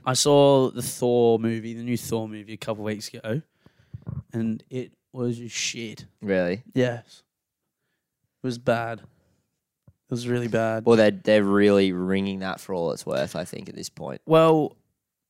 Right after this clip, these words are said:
Speaker 1: they just kind of have turned him into a fucking clown when he was, like, one of the coolest characters. And, like, yeah,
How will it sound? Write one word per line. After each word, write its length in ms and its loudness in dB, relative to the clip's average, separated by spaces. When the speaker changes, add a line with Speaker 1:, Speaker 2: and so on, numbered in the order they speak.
Speaker 1:
they 140 6
just 220 4
kind 240 2
of 180 2
have 160 -4
turned 260 4
him 100 -2
into 140 0
a 60 2
fucking 460 -4
clown 560 -4
when 140 -4
he 100 -2
was, 420 -8
like, 120 -4
one 160 -4
of 80 -4
the 60 -4
coolest 400 -2
characters. 480 0
And, 80 -6
like, 240 -4
yeah, 160 0